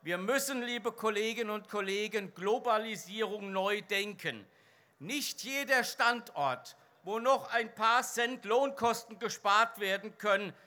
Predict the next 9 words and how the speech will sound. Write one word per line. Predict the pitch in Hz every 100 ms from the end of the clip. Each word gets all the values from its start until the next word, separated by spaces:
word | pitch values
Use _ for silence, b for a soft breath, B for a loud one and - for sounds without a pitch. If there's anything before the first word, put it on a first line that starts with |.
| B B
ist | 262 254 -
am | 240 240 247
Ende | 254 240
der | 208 220 202
wirtschaftlichste. | 240 233 233 202 - 175 156 - - 120 B B
Das, | 208 247 - -
Kolleginnen | 226 214 247 240 226
und | 220 220
Kollegen, | 214 202 214 220 214